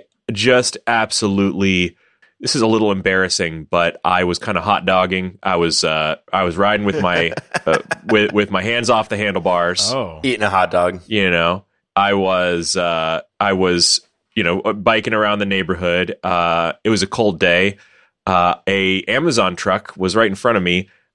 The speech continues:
Speaker 1: uh, and I was turning in front of him, and I hit a pothole and slid off the bike seat and just did a complete, like, flip and, uh,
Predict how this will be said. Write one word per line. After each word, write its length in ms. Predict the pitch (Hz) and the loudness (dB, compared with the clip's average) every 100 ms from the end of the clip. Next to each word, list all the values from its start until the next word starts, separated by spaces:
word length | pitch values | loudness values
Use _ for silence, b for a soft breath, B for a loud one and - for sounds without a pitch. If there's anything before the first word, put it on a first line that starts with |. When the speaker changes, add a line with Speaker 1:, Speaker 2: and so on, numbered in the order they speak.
| _ | _
Speaker 1:
uh, 240 | 98 95 - | 0 2 0
and 180 | 98 101 | 0 2
I 60 | 101 | 0
was 140 | 98 | -2
turning 480 | - 147 147 135 135 | -2 0 2 0 -2
in 200 | - 110 | -4 -6
front 320 | - 135 131 | 0 0 2
of 120 | 113 | -2
him, 440 | 85 85 85 87 98 _ _ _ _ - | -2 0 0 0 -4 _ _ _ _ -2
and 360 | 104 101 101 | 2 2 2
I 140 | 101 104 | 0 0
hit 140 | 127 | -2
a 60 | 104 | -2
pothole 680 | - 117 - 110 92 85 - | -2 0 0 0 0 0 -2
and 420 | 95 95 90 87 87 | -2 0 -2 -4 -4
slid 400 | - 127 120 110 | -2 0 0 0
off 340 | 101 113 123 - | 2 2 2 -2
the 80 | |
bike 280 | 104 107 110 | 2 0 0
seat 340 | - 127 123 - | 0 0 0 0
and 200 | 98 98 | -2 0
just 240 | 101 - | 0 0
did 200 | 92 101 | 2 2
a 80 | 90 | 2
complete, 540 | - 98 - 101 85 - | 0 -6 0 0 2 0
like, 320 | 85 76 - | 0 0 -6
flip 500 | - - 90 78 - - - | -12 -2 0 0 -4 -18 -2
and, 480 | 87 82 80 76 78 | 0 2 2 0 0
uh, 300 | 76 73 | 0 2